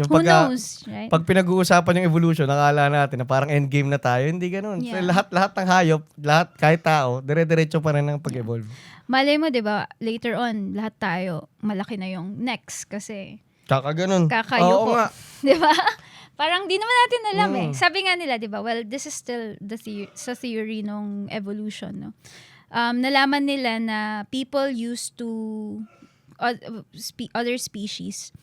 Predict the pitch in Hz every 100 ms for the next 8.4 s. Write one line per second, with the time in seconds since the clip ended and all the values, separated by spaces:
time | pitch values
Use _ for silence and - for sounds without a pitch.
0 | _ _ 233 269 277 - - 226 226 226
1 | 220 220 214 226 - _ _ - 226 202
2 | 247 226 202 - 113 104 - - - _
3 | _ _ _ _ _ _ - 262 254 254
4 | 196 247 160 135 262 262 262 262 - -
5 | - - - 240 226 143 147 226 220 131
6 | 127 113 254 262 285 254 247 233 240 226
7 | - 226 220 208 202 196 226 - 208 202
8 | - 196 196 -